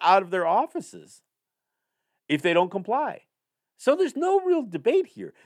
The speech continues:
They risk losing funding. And while, you know, some schools like,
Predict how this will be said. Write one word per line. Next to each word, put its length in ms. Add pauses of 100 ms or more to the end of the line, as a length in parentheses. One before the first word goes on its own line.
They 140
risk 260
losing 300
funding. 380 (200)
And 280 (260)
while, 480 (100)
you 160
know, 80
some 260
schools 340
like, 260